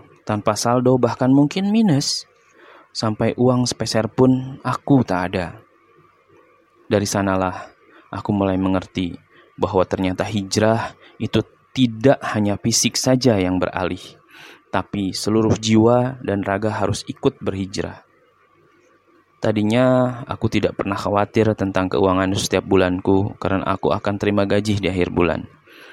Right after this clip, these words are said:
Namun setelah berhijrah, aku sempat alami rasa was-was dengan bulan-bulan yang akan datang. Bagaimana keadaan kami? Bahkan sampai aku mengalami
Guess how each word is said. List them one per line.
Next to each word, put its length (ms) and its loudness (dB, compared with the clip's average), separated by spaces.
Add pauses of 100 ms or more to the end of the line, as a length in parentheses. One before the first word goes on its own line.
(220)
Namun 240 2
setelah 240 2
berhijrah, 640 2 (400)
aku 160 -4
sempat 400 0
alami 240 0
rasa 240 -2
was-was 320 0
dengan 320 0
bulan-bulan 480 2
yang 80 -2
akan 160 -4
datang. 320 -2
Bagaimana 400 2
keadaan 400 -4
kami? 240 -8 (800)
Bahkan 320 -2
sampai 320 -2
aku 160 -2
mengalami 480 -2